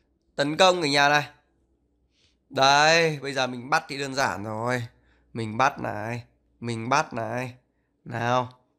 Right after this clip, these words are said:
bạn chơi mình đi. Con nào, con nào, con nào bướng nữa, con nào bướng nữa. Con này, con này chắc hơi bướng này. Con này bướng nhiều nhất này. Con nào bướng cứ để mình.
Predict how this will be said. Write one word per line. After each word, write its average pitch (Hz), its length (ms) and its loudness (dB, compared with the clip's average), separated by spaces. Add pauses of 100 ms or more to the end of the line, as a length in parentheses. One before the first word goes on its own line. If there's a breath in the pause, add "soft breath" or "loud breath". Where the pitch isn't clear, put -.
(100)
bạn - 160 -16
chơi 139 200 0
mình 123 180 -4
đi. 139 340 -2 (260)
Con 131 140 -4
nào, 123 300 0
con 143 120 0
nào, 127 180 2
con 143 180 -2
nào 135 100 4
bướng 135 240 -4
nữa, 180 260 -4
con 143 100 -4
nào 139 100 -2
bướng 131 220 -4
nữa. 180 180 -8 (880)
Con 135 120 0
này, 117 400 -2
con 135 120 2
này 131 120 4
chắc 143 160 -6
hơi 147 180 -2
bướng 131 240 -4
này. 151 100 -8 (1160)
Con 143 120 4
này 135 100 2
bướng 127 260 -4
nhiều 165 180 0
nhất 165 220 2
này. 160 180 -4 (1200)
Con 135 120 -2
nào 135 80 4
bướng 135 360 -4
cứ 185 200 -4
để 147 160 4
mình. 151 400 2